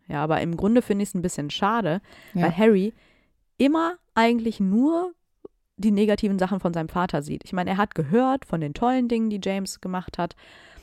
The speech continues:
Speaker 1: aber hätten man nicht sagen können, „Hey du, ich hab hier ein paar Erinnerungen gesammelt von coolen Zeiten mit James, guck dir die doch mal in, am Dumbledores Denkarium an.“
Speaker 2: Ja. Ja, das hätten die durchaus mal machen können, wär vielleicht schön gewesen.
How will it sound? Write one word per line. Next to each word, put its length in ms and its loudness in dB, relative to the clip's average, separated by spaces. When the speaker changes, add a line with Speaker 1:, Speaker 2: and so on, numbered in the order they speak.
Speaker 1:
aber 160 4
hätten 380 0
man 200 2
nicht 160 -2
sagen 300 0
können, 260 0
„Hey 220 0
du, 300 2
ich 120 -4
hab 100 4
hier 100 4
ein 40 -4
paar 180 -2
Erinnerungen 560 2
gesammelt 460 0
von 340 -4
coolen 380 6
Zeiten 380 0
mit 180 -2
James, 320 0
guck 180 2
dir 80 2
die 80 4
doch 160 6
mal 180 4
in, 120 0
am 140 0
Dumbledores 460 4
Denkarium 640 -2
an.“ 200 -6
Speaker 2:
Ja. 180 2
Ja, 220 6
das 260 2
hätten 240 0
die 280 0
durchaus 420 -4
mal 120 -2
machen 320 -6
können, 280 -8
wär 140 -2
vielleicht 320 -6
schön 220 -2
gewesen. 500 -8